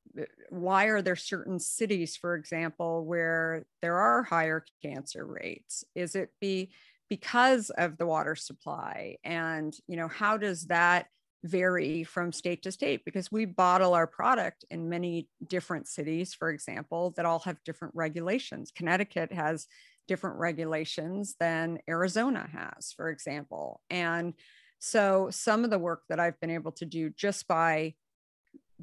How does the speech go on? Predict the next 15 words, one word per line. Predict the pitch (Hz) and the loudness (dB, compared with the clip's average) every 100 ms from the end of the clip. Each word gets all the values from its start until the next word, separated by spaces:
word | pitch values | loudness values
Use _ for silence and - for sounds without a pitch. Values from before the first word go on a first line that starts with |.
| - | 2
building | 202 185 175 175 | 4 4 0 0
Hint | 190 254 180 165 - _ | 0 2 0 -2 -8 _
and | 185 175 | -6 -2
learning | 175 196 214 180 | 0 2 2 0
about | 165 160 160 | 0 0 0
these | 160 165 - | -8 -8 -6
things, | 165 160 156 | -6 -4 -6
I've | 156 | -6
been | 170 | -4
able | 170 160 | -4 -4
to | 156 - | -6 -4
educate, | 175 165 170 - 170 165 - _ - | -4 -4 -10 -6 -4 -4 -6 _ -4
uh, | 170 165 160 156 _ 196 | -2 0 -2 -6 _ -8
you | |
know, | 180 | -6